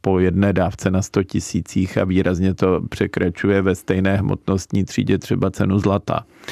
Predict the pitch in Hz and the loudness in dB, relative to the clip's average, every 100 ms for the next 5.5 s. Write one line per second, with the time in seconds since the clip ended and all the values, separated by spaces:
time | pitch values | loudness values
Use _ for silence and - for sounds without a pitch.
0 | - - - - - - - 87 80 - | -12 -10 -10 -10 -12 -6 -2 0 0 0
1 | 107 107 107 104 - - - - - 113 | 0 2 0 -6 -10 -14 -4 -4 2 2
2 | 185 190 180 156 147 143 151 131 - 135 | 4 4 4 4 2 2 2 0 0 2
3 | 123 113 117 131 147 120 120 113 131 - | 4 4 2 2 2 4 4 4 2 0
4 | 147 - - 127 123 120 131 139 123 113 | 0 -2 -2 2 2 4 2 2 0 0
5 | 107 113 123 127 120 | 0 2 4 4 2